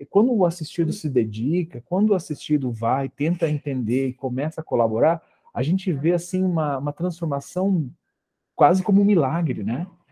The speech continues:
Mas quando o assistido não é totalmente arredio, ou vai muito no, "Ai, eu preciso fazer isso, mas, ai, vou dar só um passo essa semana, não vou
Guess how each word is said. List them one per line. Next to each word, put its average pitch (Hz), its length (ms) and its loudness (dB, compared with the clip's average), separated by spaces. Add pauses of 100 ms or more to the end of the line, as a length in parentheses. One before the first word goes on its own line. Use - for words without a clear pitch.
(340)
Mas 147 260 -2
quando 208 360 -2
o - 20 2
assistido 156 560 -4
não 160 600 0 (840)
é 147 60 -6
totalmente 196 480 0
arredio, 156 760 0 (320)
ou 170 100 4
vai 170 360 2
muito 202 600 2
no, 175 460 -2
"Ai, 165 340 -2
eu 170 60 -2
preciso 170 520 -8
fazer 151 360 -2
isso, 170 540 -4
mas, 170 440 -6 (600)
ai, 180 200 2
vou 175 120 2
dar 196 100 2
só 254 180 -2
um 277 60 -4
passo 131 400 2
essa - 180 -10
semana, 113 520 -4
não 170 140 -4
vou 165 200 -2